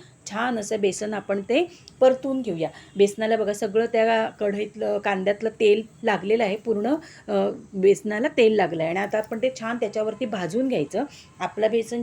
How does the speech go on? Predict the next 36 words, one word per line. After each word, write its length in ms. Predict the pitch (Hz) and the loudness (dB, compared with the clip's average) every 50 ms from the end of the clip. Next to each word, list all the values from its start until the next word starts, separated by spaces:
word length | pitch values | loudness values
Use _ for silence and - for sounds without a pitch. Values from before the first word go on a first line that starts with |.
| 233 - | -6 -6
छान 220 | 220 247 269 269 | -4 -4 -2 0
भाजलं 360 | 285 269 262 247 226 240 226 | 0 0 0 0 2 2 2
आहे. 220 | 190 156 147 139 - - - - - - | 2 2 0 -6 -10 -12 -16 -20 -10 -8
आता 220 | 196 196 - 233 | -6 -2 0 0
त्याच्यावरती 580 | 226 247 220 208 220 214 214 214 208 - - 226 | 2 2 0 0 0 -2 -2 -2 -4 -4 -6 -4
मी 220 | 226 247 294 339 339 - - - - - | 0 0 0 0 -2 -6 -14 -20 -8 -2
पाणी 300 | 247 214 202 196 226 277 | 0 2 2 4 2 2
शिंपडून, 420 | 285 - 277 226 196 202 190 190 196 | 0 0 -2 -2 -2 -2 -2 0 0
जे 80 | 226 | 0
आपण 220 | 226 220 247 247 240 - | 0 0 -2 -4 -6 -2
थोडं 280 | - 226 202 202 220 240 240 | 2 2 4 6 4 4 4
थोडं 220 | 254 254 254 262 | 2 2 2 2
पाणी 300 | 262 285 269 254 240 262 | 0 0 -2 -2 -2 -2
शिंपडून 460 | 247 - 262 240 233 262 247 262 262 247 | -2 -2 -4 -4 -2 -2 -2 -2 0 0
ते, 240 | 277 277 320 381 381 - - - - - - - | 2 2 2 0 0 -4 -12 -20 -20 -20 -16 -4
अ, 80 | - - | -2 0
बेसन 360 | 226 220 254 240 - 277 294 | 6 6 6 6 6 4 4
परतून 420 | 294 311 247 220 220 - 240 240 240 | 6 6 4 4 4 2 0 2 2
परतून 400 | 247 214 160 - - 170 180 185 | 2 2 0 0 -2 -6 -6 -4
घ्यायचं 320 | 165 151 135 - - 139 | -4 -6 -6 -6 -6 -6
आहे, 100 | - 139 - - - - - - | -8 -8 -10 -16 -20 -10 0 0
एकदम 300 | 196 196 185 247 262 269 | 2 2 4 2 2 2
पाणी 260 | 262 262 233 247 247 | 2 2 2 2 2
टाकायचं 360 | 247 226 226 226 226 220 220 | 0 0 0 -2 -2 0 -2
नाही. 120 | 185 180 | -2 0
जेव्हा 180 | 170 196 208 226 | 2 2 2 2
आपल्याला 260 | 220 226 233 233 254 | 2 0 0 0 0
सुकं 380 | 254 - 247 208 - 233 240 233 | 0 -2 -4 -4 0 0 2 2
बेसन, 480 | 254 247 240 - 247 247 247 240 240 | 2 2 0 -2 -4 -4 -4 -4 -4
अ, 220 | 240 - 214 214 226 | -4 -4 -4 -4 -4
सुकं 300 | - 254 226 - 240 240 | -4 -4 0 2 2 2
पिठलं 280 | 240 262 254 - 262 | 2 0 -2 -2 -2
करायचं 400 | 262 269 262 254 247 254 247 277 | 0 2 2 2 0 0 -2 -4
असतं 240 | 269 262 - - 233 | -6 -6 -6 -6 -6
ना, 60 | 190 | -4
तेव्हा 220 | 202 202 226 247 | -4 -2 -4 -4